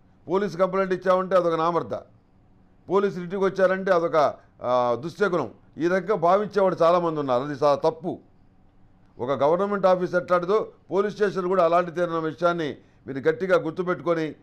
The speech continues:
మీరు వాళ్ళ సహకారాలు తీసుకోండి. సందర్భం వచ్చినప్పుడు మంచి బాటలో, ఏ రకమైన ఇబ్బంది లేనటువంటి వాతావరణంలో మీ చదువుని హాయిగా కొనసాగించండి.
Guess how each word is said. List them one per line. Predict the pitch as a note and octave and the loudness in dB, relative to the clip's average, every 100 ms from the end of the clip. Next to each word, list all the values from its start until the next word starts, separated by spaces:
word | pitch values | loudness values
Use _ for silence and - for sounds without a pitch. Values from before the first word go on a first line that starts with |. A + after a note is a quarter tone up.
| _ _ | _ _
మీరు | D3 D3+ D3 B2+ - _ | -4 -2 -2 -6 -12 _
వాళ్ళ | C3 D3+ | 0 0
సహకారాలు | C#3 E3+ F3 F3+ E3 | 2 0 2 2 0
తీసుకోండి. | - D#3+ E3 D#3+ D3+ C#3+ - - - | -2 -10 -2 -2 -2 -6 -10 -10 -4
సందర్భం | D3+ E3 D#3+ | 0 0 0
వచ్చినప్పుడు | D3+ D3 B2+ C#3 C#3+ C3 - _ | -2 -2 -2 -2 -4 -6 -18 _
మంచి | G#2 E3 F#3 | -6 -4 0
బాటలో, | E3 D#3+ B2+ D3+ C3+ - - G#2+ | 2 2 2 0 0 -8 -18 -6
ఏ | D#3+ | -2
రకమైన | F#3 E3+ E3+ D#3+ | 0 0 -2 -2
ఇబ్బంది | D3+ C3+ F#3+ F3+ | -4 -2 -2 -2
లేనటువంటి | E3+ D#3+ D3+ D3 | -2 -4 -2 0
వాతావరణంలో | C#3 D3 D#3 D3+ C#3+ C#3+ C3+ - _ - | 2 2 0 -2 -2 -2 -4 -8 _ -12
మీ | C#3 | -6
చదువుని | D3 E3 F3 | -2 0 0
హాయిగా | D3 D#3 E3+ D3+ A#2+ - - | 2 2 4 2 0 -4 -14
కొనసాగించండి. | B2 D3+ D3 C3+ G#2 G#2+ F#2 | -8 -2 -2 -2 -4 -12 -12